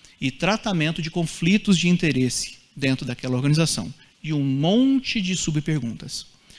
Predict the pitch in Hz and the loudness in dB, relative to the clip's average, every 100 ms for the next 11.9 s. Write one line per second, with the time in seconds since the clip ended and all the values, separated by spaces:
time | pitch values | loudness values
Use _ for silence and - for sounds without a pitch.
0 | - - - - _ _ _ _ 208 208 | -20 -20 -20 -20 _ _ _ _ 2 2
1 | 247 247 - - - - 180 170 160 165 | 2 0 0 -16 -20 -6 -2 0 0 2
2 | 208 185 175 - 262 254 - 196 185 165 | 2 2 0 2 2 2 0 0 0 0
3 | - 151 143 147 147 156 135 131 127 147 | -2 -2 -4 -4 -4 -2 -2 -2 -2 2
4 | 196 135 - 156 165 135 123 - 151 - | 2 2 -2 -4 -2 -2 -4 -6 -8 0
5 | 220 302 247 175 202 156 151 - - 175 | 2 4 4 4 4 4 2 0 2 4
6 | 240 156 - 135 - 135 123 120 143 196 | 6 4 -2 -4 -6 -8 -8 -4 0 0
7 | 123 - - - - - - 208 196 - | 0 -8 -10 -12 -20 -20 -2 0 0 0
8 | 214 254 277 - 269 277 - _ - - | 0 0 -2 0 0 0 -6 _ -14 -6
9 | 226 240 - 185 196 180 202 - 190 185 | -4 -4 -6 -4 -2 0 -2 -2 -4 -2
10 | 208 233 226 202 175 196 180 175 - 196 | -2 -2 -2 -2 0 0 0 0 -2 -4
11 | 202 190 185 196 156 127 104 - | -4 0 0 0 -6 -8 -12 -16